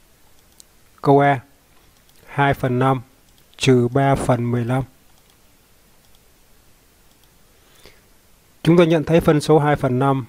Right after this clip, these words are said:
là phân số tối giản rồi. Các em giữ nguyên. Ba phần mười lăm. Ba và mười lăm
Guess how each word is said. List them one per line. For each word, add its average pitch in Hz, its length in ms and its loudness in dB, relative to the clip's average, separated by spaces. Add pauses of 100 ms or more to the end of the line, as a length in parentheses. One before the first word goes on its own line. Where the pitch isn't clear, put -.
(100)
là 127 240 -4
phân 139 180 -2
số 151 220 2
tối 151 200 2
giản 113 260 -4
rồi. 120 180 -4 (440)
Các 147 80 -4
em 131 120 -4
giữ 147 140 -2
nguyên. 147 200 2 (2500)
Ba 151 420 0 (280)
phần 127 380 -2
mười 127 140 0
lăm. 143 180 2 (1500)
Ba 156 320 2
và 131 240 0
mười 131 240 0
lăm 147 260 2